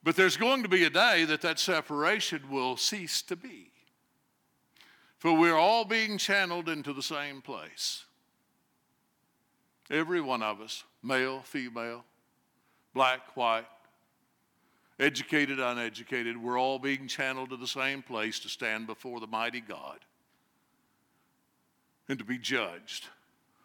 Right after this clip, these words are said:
And then he will separate us again. And the separation will be for an eternity. To separate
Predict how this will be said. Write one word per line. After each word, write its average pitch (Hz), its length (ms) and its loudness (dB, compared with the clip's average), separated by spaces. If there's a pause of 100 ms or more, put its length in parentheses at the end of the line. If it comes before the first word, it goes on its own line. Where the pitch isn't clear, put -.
(1080)
And 107 100 -8
then 123 140 -2
he 127 140 -6
will 107 140 -12
separate 113 560 -6
us 107 180 -8
again. 101 260 -14 (2250)
And 117 120 -6
the 107 60 -10
separation 107 800 -6
will 95 100 -14
be 101 180 -8
for 92 220 -16
an 90 60 -14
eternity. 80 600 -14 (4000)
To - 60 -16
separate 131 800 -4